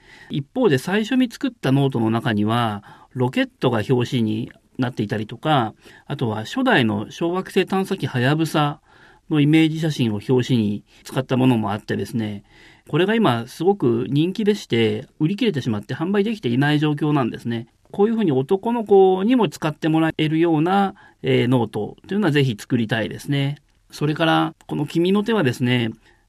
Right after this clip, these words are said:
弱視の人にも使いやすいということは担保しつつ、ただ、弱視の人のためだけの専用のノートじゃないんですね。なので、弱視には限らず、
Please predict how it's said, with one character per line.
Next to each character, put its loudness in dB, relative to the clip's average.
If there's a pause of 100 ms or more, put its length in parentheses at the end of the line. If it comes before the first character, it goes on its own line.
(140)
弱 -2
視 -4
の 0
人 2
に 4
も 4
使 -2
い 2
や 2
す -2
い 0 (140)
と 2
い 4
う 2
こ -4
と -2
は 2
担 0
保 -4
し -14
つ -10
つ、 -2
た -4
だ、 0 (320)
弱 -4
視 -2
の 4
人 -2
の -2
た -2
め 0
だ 0
け 0
の 2
専 0
用 0
の 2
ノ 2
ー -2
ト 0
じ -6
ゃ 0
な 4
い 2
ん -4
で -16
す -6
ね。 -2 (600)
な -2
の 0
で、 2
弱 -4
視 -4
に 2
は -2
限 -4
ら 2
ず、 -6